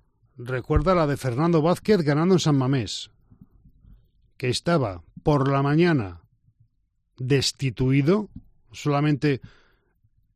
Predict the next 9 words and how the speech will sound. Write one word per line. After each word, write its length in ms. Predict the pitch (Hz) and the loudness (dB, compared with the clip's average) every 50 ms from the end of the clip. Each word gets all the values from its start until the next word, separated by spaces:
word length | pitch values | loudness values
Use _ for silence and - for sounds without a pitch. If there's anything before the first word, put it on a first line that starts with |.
| _ - | _ -8
la 120 | - 127 123 | -4 -2 0
directiva 640 | 135 131 127 - - 165 160 135 120 92 92 92 - _ _ - | 0 0 0 -2 0 0 0 0 0 -2 -6 -10 -16 _ _ -10
esperaba 680 | - 127 - - - 139 147 151 139 120 104 95 90 _ _ _ _ _ - | -8 -8 -8 -6 -4 -2 0 0 0 0 -2 -4 -8 _ _ _ _ _ -14
el 180 | - 131 131 123 | -10 -8 -6 -6
resultado 600 | 127 120 - 135 123 156 151 139 147 135 - - - | -6 -4 -4 -4 -4 -2 -2 -2 -2 -4 -6 -6 -2
lógico 580 | 143 151 156 160 180 180 - 139 127 - 120 110 | 4 6 6 6 6 4 2 -2 -8 -8 -8 -8
de 100 | 113 110 | -6 -4
aquel 200 | 104 147 151 123 | -2 -2 -2 -2
partido 580 | 165 156 127 - 160 156 151 170 202 196 - | -2 -4 -2 0 0 2 2 0 -2 -4 -6